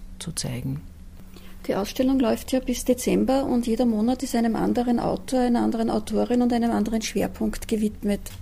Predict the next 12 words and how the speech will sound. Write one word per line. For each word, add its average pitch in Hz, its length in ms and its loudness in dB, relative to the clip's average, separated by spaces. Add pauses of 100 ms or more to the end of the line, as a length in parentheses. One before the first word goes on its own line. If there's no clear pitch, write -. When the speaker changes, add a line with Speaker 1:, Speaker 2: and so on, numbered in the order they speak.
(120)
Speaker 1:
Wir 185 160 4
beginnen 185 760 8
gewissermaßen 170 640 4
mit 160 160 4
der 156 80 0
Chronologie. 151 760 2
Der 196 140 4
erste 170 500 4 (120)
Autor, 160 460 2
der 165 160 2
vorgestellt 170 920 0
wird, 170 240 4